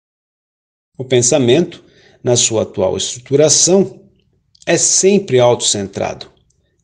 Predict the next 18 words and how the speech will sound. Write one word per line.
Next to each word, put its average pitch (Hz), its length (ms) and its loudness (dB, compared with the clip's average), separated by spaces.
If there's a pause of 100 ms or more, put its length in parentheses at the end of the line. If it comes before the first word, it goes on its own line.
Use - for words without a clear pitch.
(120)
calculista, 139 960 -2 (300)
rotulador 135 1000 0 (500)
e 165 100 -6
separatista. 170 1120 -4 (1400)
A 127 60 -4
melhor 123 320 2
palavra 127 380 4
que - 100 -10
temos 123 380 0
para 110 200 -2
descrever 107 540 -2
a 104 60 -4
qualidade 107 560 -2
do 104 120 -8
fluxo 156 460 -6
do 123 80 0
imaginal 110 500 0
condicionado 110 800 -4